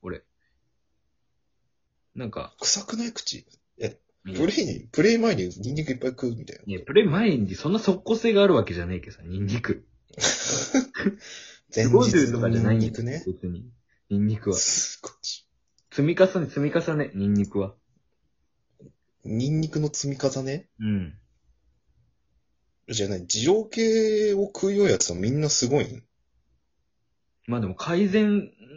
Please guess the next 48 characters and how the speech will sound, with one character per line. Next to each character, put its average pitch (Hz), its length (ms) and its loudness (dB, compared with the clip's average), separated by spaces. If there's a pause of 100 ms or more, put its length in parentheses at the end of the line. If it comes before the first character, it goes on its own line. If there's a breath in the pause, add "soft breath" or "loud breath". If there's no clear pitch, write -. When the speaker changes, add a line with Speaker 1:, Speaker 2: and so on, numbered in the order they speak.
(120)
Speaker 1:
の 185 100 0
一 185 280 4
つ 131 140 -4
や 85 100 -2
ろ。 82 120 -14 (2000)
Speaker 2:
あ、 113 180 2
そ - 160 -2
う - 20 2
な 90 60 -2
の？ - 40 -4
Speaker 1:
何？ - 80 0
Speaker 2:
早 104 140 6
漏 101 200 4
改 95 140 0
善 92 100 -2
の 92 60 -2
一 92 180 -4
つ？ 76 240 -10
Speaker 1:
何 123 240 0
も 160 140 0
し 165 160 -2
な 156 160 0
い 147 80 2
よ 127 100 4
り 87 100 -2
は。 60 200 -16 (2000)
Speaker 2:
早 - 280 -8
漏 233 260 -2
改 208 220 -2
善 202 160 0
と 196 80 -2
し 165 140 4
て 113 60 0
ニ 131 120 4
ン 165 40 4
ニ 175 100 2
ク 170 80 0
食 160 180 0
え 131 40 2
っ - 40 -4
て - 100 -6
ア 85 60 -2
ド 85 100 -4
バ 82 80 -6
イ 76 40 -10
ス - 140 -8
な - 80 -16
い？ 113 60 -18